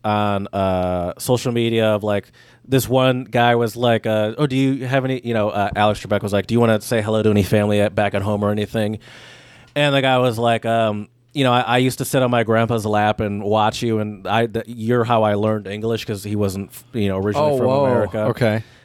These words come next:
Speaker 1: And then, and that one, um, you know, someone might, must have been cutting onions in the background or something
Speaker 2: Right.
Speaker 1: because I, uh, there, I got a little teary. And then
Speaker 2: Can
Speaker 1: there was
Speaker 2: you,
Speaker 1: another
Speaker 2: can you
Speaker 1: one.
Speaker 2: find that clip?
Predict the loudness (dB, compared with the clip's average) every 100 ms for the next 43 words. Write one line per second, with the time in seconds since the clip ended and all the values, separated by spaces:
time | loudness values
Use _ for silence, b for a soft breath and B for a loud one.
0 | b -4 0 2 2 0 -2 -2 0 2
1 | 2 2 0 0 2 2 2 -2 -4 0
2 | 2 0 -4 -8 -2 0 2 0 0 -4
3 | -4 -4 0 2 2 0 -2 -4 -6 0
4 | 2 2 2 0 -2 -4 -4 -2 -4 -4
5 | -8 -6 -2 0 -2 -4 -6 -6 -14 -8
6 | -2 2 2 4 4 4 4 2 0 -6
7 | -6 -4 -4 -2 0 0 0 -2 -2 0
8 | 0 0 0 0 0 -2 -2 0 -2